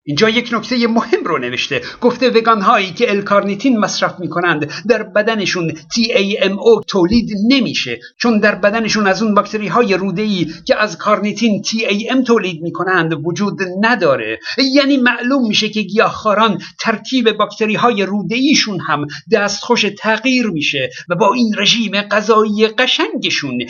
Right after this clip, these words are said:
یه سری از باکتری‌های مفید بدنشون از بین میره. یعنی گیاهخواران با این رژیمی که می‌گیرند، آسیبی که به بدنشون می‌زنند با قرص‌های مکمل هم جبران نمیشه. دومین ترکیب کراتین هست.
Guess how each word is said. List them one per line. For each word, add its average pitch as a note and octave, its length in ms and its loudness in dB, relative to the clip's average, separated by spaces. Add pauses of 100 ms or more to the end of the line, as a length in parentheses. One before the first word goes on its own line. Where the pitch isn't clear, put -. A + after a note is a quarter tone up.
(160)
یه A3+ 180 0
سری G#3 300 2
از D#3+ 180 -2
باکتری‌های G3 580 0
مفید F#3+ 340 -2 (180)
بدنشون F3 500 0
از D#3 260 -2
بین G#3 200 0
میره. G3 600 0 (560)
یعنی E3 200 0
گیاهخواران F#3+ 760 2
با A3+ 80 0
این G#3 220 2
رژیمی G3+ 380 2
که G3+ 140 0
می‌گیرند، F3 600 0 (140)
آسیبی G#3+ 680 0
که A3+ 120 0
به G#3+ 140 2
بدنشون G#3 540 0
می‌زنند F3 800 -2
با G#3+ 340 0
قرص‌های G3 580 0
مکمل G#3 680 0
هم D3 300 -6
جبران F3 480 0 (100)
نمیشه. B3+ 520 0 (720)
دومین A3 380 4
ترکیب G#3 540 -2
کراتین G3 460 0
هست. A#2+ 420 -8